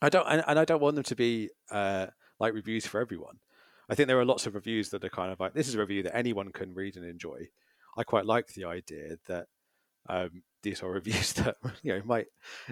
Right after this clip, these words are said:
it might provoke you or, or annoy you or, or stimulate you or, or cause you to react in some way. And that's not to be deliberately provocative, but it's just a, reading is like a two, it's a two-way thing. You know, you, the reader has sort of a responsibility as well to engage with it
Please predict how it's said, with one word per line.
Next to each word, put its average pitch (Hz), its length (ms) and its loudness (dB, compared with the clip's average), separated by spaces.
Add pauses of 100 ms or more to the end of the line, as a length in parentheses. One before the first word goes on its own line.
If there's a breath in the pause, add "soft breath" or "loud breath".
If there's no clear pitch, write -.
it 113 100 2
might 131 260 0
provoke 175 380 2
you 95 140 -4
or, 104 280 0
or 113 240 0
annoy 135 180 2
you 101 240 0
or, 101 160 -2
or 110 180 -4
stimulate 117 440 0
you 104 140 -4
or, 101 180 -4
or 104 200 -10
cause 104 180 -6
you 107 80 -4
to - 120 -12
react 113 240 -2
in 104 60 -14
some 87 180 -10
way. 82 160 -6
And 120 80 -4
that's 139 160 0
not 147 160 0
to - 60 -16
be 110 100 -4
deliberately 104 420 -2
provocative, - 480 -10 (100)
but 110 80 -2
it's - 140 -6
just - 260 -2
a, 104 180 0 (580)
reading 131 540 -2
is 104 120 -2
like 104 120 -8
a - 40 -8
two, - 340 -4
it's 131 140 -4
a - 40 -10
two-way 135 300 0
thing. - 280 -4 (120)
You 117 100 -14
know, 110 80 -4
you, 110 240 -4 (120)
the 107 80 -4
reader 110 320 -2
has - 440 -6
sort 95 220 -10
of 95 80 -12
a 92 40 -4
responsibility 92 840 -6
as 85 140 -10
well 101 220 -2
to - 140 -14
engage 95 540 -6
with - 120 -12
it 92 140 -10